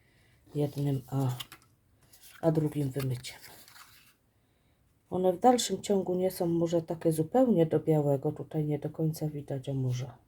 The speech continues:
może tak pod kątem. Ta farba gdzieś tam jednak mimo wszystko troszeczkę zostaje na kartce, ale i tak jest wymywana dużo lepiej niż w przypadku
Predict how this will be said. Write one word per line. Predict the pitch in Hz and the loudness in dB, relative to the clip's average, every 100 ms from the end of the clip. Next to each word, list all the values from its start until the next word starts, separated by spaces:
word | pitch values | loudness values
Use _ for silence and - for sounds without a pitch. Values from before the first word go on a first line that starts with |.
| _ _ _ _ _ _ _ _ _ | _ _ _ _ _ _ _ _ _
może | 165 139 143 | -8 -6 -6
tak | - 139 | -4 -6
pod | - 127 - | -8 -18 -8
kątem. | 240 240 165 147 160 190 _ _ _ _ _ _ _ | -2 -2 0 0 0 -2 _ _ _ _ _ _ _
Ta | 185 | -14
farba | 160 185 170 165 165 | -6 -4 -4 -4 -4
gdzieś | 156 170 - | -4 -6 -4
tam | 180 175 | -2 0
jednak | 190 196 185 160 | -2 -2 -4 -2
mimo | 175 226 220 | 2 4 2
wszystko | 220 - - - 226 | 0 -8 -6 -6 -6
troszeczkę | - 165 190 190 - 190 190 196 _ _ _ _ _ _ _ | -6 -4 -4 -4 -4 -2 -2 -4 _ _ _ _ _ _ _
zostaje | - 165 - 294 262 | -6 -4 6 8 10
na | 185 165 | 8 2
kartce, | - 165 - _ - 233 | 2 0 0 _ 0 2
ale | 262 247 | 4 6
i | 226 | 4
tak | 226 220 | 4 2
jest | 220 - | 2 0
wymywana | 202 202 175 190 190 175 | 0 0 0 0 2 0
dużo | 165 170 170 165 - _ _ _ _ _ _ _ - | -2 0 0 0 -6 _ _ _ _ _ _ _ 0
lepiej | 170 165 165 156 | 2 4 4 6
niż | 156 151 - - _ | 4 2 -4 -18 _
w | _ | _
przypadku | - 160 - 135 - - 135 | -8 -6 -4 -6 -8 -6 -6